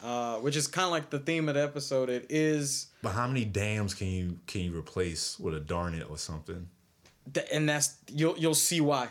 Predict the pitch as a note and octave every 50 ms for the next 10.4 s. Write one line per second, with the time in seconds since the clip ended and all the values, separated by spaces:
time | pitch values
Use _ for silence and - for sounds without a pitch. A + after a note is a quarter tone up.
0 | - - C#3 C#3 C#3 - - F3 E3+ E3 D#3 D3+ D3+ C#3+ D3 C#3 C#3 C3+ C3+ C#3
1 | C#3 C3 B2 - - - - - - C#3 B2+ C3 - - C#3 C3+ D3 C#3+ C#3 -
2 | E3 D#3+ D3+ D3 D3 D3 C#3+ C#3 C3+ C3+ C3 B2 - C#3+ C3 B2 A#2+ B2 A#2+ -
3 | - - B2+ A#2+ A#2 A#2 A2+ A2+ G#2+ - - - C#3 C#3 - - C3+ B2+ B2+ -
4 | E3+ E3 E3 D3 D3+ D#3 C#3+ C#3 D3 C#3 C#3 C3 B2 C3 C3 B2+ - C3 C3 C3
5 | C3 C3+ C#3+ D3 C#3+ - - D#3 C#3+ C#3+ C#3+ C#3 - E3 D#3+ D#3 D3 - - _
6 | - - - - - _ _ - D3+ E3 E3 D#3 - D#3+ D#3 D3+ D3 D3 C3+ -
7 | - E3+ D#3+ D#3 D3+ D3+ C#3+ C#3 C3+ C#3 - - - - - - _ _ _ _
8 | _ _ - C#3 C#3+ B2 D3+ D3+ D3+ C#3+ C#3+ D3+ C#3+ C#3 C#3 C#3 C3+ C3+ C3+ B2+
9 | B2 - B2 A#2+ A#2+ - - - F#2+ - - - - _ _ - - A2 A2+ A2+
10 | A2+ A2 G#2+ G#2 G2 G2 - -